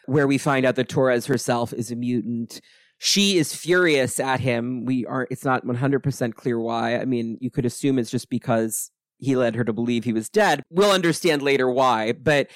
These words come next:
at the moment, she's just furious. She does help them once the Sentinels attack because she's also vulnerable. She leads them through the sewers beneath Los Angeles to, like, her family's garage. And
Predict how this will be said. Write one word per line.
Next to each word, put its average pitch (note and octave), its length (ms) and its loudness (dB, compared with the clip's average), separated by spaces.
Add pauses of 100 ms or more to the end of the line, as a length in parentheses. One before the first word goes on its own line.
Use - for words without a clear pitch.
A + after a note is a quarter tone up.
(120)
at D3+ 160 -4
the E3+ 60 0
moment, F#3 580 4 (260)
she's F3 440 -6
just D3 340 0
furious. D3+ 640 2 (380)
She - 240 2
does G3 320 2
help D#3+ 380 0
them B2+ 480 0 (240)
once D3 260 0
the C3+ 80 0
Sentinels C3+ 360 0
attack A#2+ 340 0
because B2 240 -2
she's A#2 320 -2
also C3 380 0
vulnerable. A2+ 580 0 (220)
She - 240 -2
leads D#3 260 2
them C#3+ 200 2
through C3 640 0
the B2+ 100 0
sewers A#2+ 540 2
beneath A#2+ 320 -2
Los A#2 220 0
Angeles A2+ 680 -4 (100)
to, C#3+ 100 -4
like, A#2 160 0
her A2+ 120 0
family's A#2 500 -2
garage. G#2+ 760 -2 (480)
And B2 600 -2